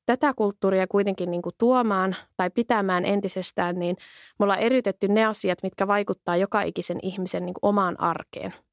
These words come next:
Ja sitten niistä asioista pidetty huolta, että ihmiset voi vähintäänkin niihin ainakin vaikuttaa. Ja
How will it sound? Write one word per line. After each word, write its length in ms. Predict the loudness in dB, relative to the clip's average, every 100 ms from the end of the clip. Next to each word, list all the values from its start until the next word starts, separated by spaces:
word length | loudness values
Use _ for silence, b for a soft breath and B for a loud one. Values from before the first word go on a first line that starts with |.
| _ _ _ b b b
Ja 140 | 0 0 0
sitten 400 | 0 2 2 6
niistä 340 | 4 2 0
asioista 340 | -2 -4 -6 -4
pidetty 300 | -4 -4 -2
huolta, 280 | -2 -2
että 160 | -2 0
ihmiset 240 | 2 0 2
voi 140 | 0
vähintäänkin 680 | 2 2 2 2 0 0 2
niihin 420 | 4 4 2 0 2
ainakin 460 | 2 2 -2 -4
vaikuttaa. 600 | -2 -2 -4 -10 -4 -4 -4 _ _ B B B B
Ja 180 | 0